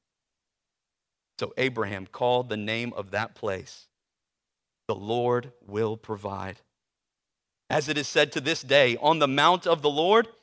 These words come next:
it shall be provided." And the angel of the Lord called to Abraham a second time from heaven and said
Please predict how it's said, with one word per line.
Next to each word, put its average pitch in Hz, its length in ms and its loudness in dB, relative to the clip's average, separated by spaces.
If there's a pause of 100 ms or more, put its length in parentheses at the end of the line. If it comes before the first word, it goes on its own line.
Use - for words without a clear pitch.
(260)
it 165 140 0
shall 185 480 6
be 156 300 -2
provided." 123 720 2 (1300)
And 110 100 -10
the 120 120 -4
angel 143 380 -2
of 120 80 0
the 110 100 -2
Lord 123 300 2
called 139 280 2
to - 160 -4
Abraham 135 520 -2
a 110 80 -2
second 135 420 -2
time 120 300 -2
from 117 220 -4
heaven 117 280 -2
and 107 140 -8
said 104 340 -2